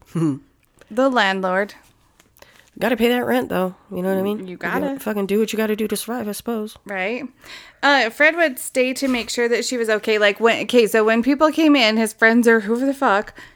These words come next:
Speaker 2: he would make sure that she was okay till she got undressed. And then he would, finger quote, leave.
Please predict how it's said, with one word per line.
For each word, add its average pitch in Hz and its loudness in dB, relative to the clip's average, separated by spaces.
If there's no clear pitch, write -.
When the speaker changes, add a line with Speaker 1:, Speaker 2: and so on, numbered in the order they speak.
Speaker 2:
he - -4
would 277 2
make 285 4
sure 285 2
that 254 2
she 269 -2
was 269 2
okay 269 2
till 240 2
she 240 -4
got 233 4
undressed. 233 2
And 240 4
then 233 4
he 240 4
would, 226 2
finger 208 0
quote, 180 0
leave. 285 0